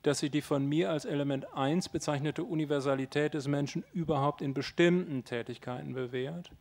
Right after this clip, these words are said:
und dass es sich bei diesen Tätigkeiten gerade um die in den Manuskripten genannten handelt. Die Richtigkeit dieser beiden Thesen ist für Marx also selbstverständlich. Wie leicht zu sehen, es bedarf die Marxische Position aber einer Rechtfertigung.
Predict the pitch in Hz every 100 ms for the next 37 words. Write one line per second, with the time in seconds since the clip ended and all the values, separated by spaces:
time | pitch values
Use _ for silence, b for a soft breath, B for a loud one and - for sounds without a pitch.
0 | B B B B - 135 143 147 143 -
1 | 143 143 131 147 170 170 - 147 143 135
2 | 151 147 156 131 123 127 143 170 143 139
3 | 147 139 139 139 143 139 - 165 - 135
4 | 127 127 123 127 151 120 131 120 131 147
5 | - _ _ _ _ _ _ _ _ _
6 | _ 143 143 160 160 - 139 147 147 135
7 | 131 127 127 143 151 147 180 - - 131
8 | 123 123 143 - 139 135 127 139 139 -
9 | 120 - 127 151 156 151 - _ _ _
10 | B B B B B B B 131 139 151
11 | - 139 127 143 165 226 - - 147 143
12 | 147 160 127 - 135 131 135 - - 135
13 | 131 - 135 131 135 123 131 131 135 143
14 | 139 - 120 117 139 156 190 175